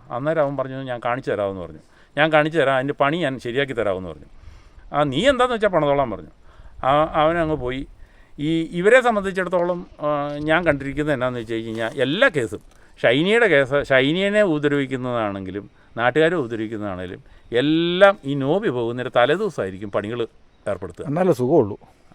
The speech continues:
Speaker 1: അയ്യ, പണികൾ ഇപ്പം ചെയ്യുന്നത് അങ്ങനെയായിരിക്കും. ഇതുപോലെ തന്നെ ഞാൻ ഈ പോകുന്നതിൻ്റെ കുറച്ച് ദിവസം മുമ്പ്, കുറച്ച് ദിവസം മുമ്പായിരിക്കണം
Speaker 2: ഉം.
Speaker 1: എനിക്കെതിരെ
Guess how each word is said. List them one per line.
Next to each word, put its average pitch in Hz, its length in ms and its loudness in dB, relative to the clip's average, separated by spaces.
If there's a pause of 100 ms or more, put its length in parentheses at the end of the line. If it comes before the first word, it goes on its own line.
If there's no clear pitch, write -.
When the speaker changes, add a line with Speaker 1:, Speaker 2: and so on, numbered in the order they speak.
(220)
Speaker 1:
അയ്യ, 135 140 2
പണികൾ 185 440 4
ഇപ്പം 208 240 2
ചെയ്യുന്നത് 202 380 4
അങ്ങനെയായിരിക്കും. 156 520 2 (340)
ഇതുപോലെ 208 560 6
തന്നെ 151 220 0 (460)
ഞാൻ 147 360 6
ഈ 156 180 0
പോകുന്നതിൻ്റെ 233 880 2
കുറച്ച് 156 260 4
ദിവസം 123 400 -4
മുമ്പ്, 98 340 -4 (320)
കുറച്ച് 117 180 -4
ദിവസം 147 280 -4
മുമ്പായിരിക്കണം 160 720 4 (180)
Speaker 2:
ഉം. 110 160 -8 (300)
Speaker 1:
എനിക്കെതിരെ 160 680 2